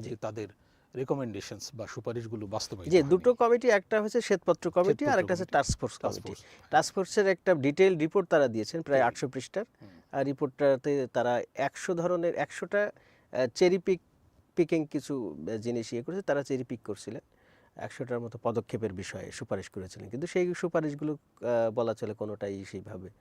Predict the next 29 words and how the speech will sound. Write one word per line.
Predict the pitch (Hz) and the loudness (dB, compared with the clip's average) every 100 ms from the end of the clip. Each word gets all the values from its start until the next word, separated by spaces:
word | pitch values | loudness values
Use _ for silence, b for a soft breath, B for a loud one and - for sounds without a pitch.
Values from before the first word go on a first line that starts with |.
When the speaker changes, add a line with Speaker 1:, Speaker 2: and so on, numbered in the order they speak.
| b b | b b
Speaker 2:
সেই। | - | -12
Speaker 1:
বাস্তবায়িত | - - 117 107 101 | -10 -8 -6 -6 -6
হয়নি। | 85 123 104 - b b b b - | -6 -6 -6 -10 b b b b -8
এটা | 139 233 | 2 4
একটা | 226 - | 4 0
বড় | 160 147 147 | 2 4 2
চ্যালেঞ্জ | - 143 135 98 95 - | 2 2 4 0 -6 -6
যে | 120 117 - | -4 -2 0
পরবর্তী | 131 135 131 139 | 2 0 -2 -6
সরকার | 151 147 175 170 - b b - | -4 -4 -2 -2 -4 b b -6
এইগুলা | 139 139 131 147 147 143 139 - - _ _ - | -2 -2 0 4 4 4 0 -8 -18 _ _ -8
কিভাবে | 120 123 123 110 | -4 -2 -2 -2
তারা, | 117 110 104 - _ _ | -2 -2 -6 -10 _ _
উম, | 110 104 | -14 -12
গ্রহণ | 101 104 135 151 | -8 0 4 4
করবে | 113 104 - - _ - | 2 -8 -12 -18 _ -18
Speaker 2:
অবশ্যই। | 127 147 | -10 0
Speaker 1:
এবং | 185 | 4
গ্রহণ | 185 202 | 8 8
করা | 202 190 | 10 10
উচিত | 180 160 127 _ _ - 117 | 10 8 0 _ _ -12 -2
যতদূর, | 127 - 110 104 - | -2 -2 -6 -6 -6
Speaker 2:
সেই, | 110 | -8
Speaker 1:
আহ, | 95 | -8
Speaker 2:
সেই। | 71 | -4
Speaker 1:
আমাদের, | 123 139 151 | 2 4 4
আহ, | 131 _ _ _ - - 107 107 101 92 | 2 _ _ _ -18 -14 -10 -8 -8 -8
মনে | 110 135 131 | -2 0 0
হয়। | - | -4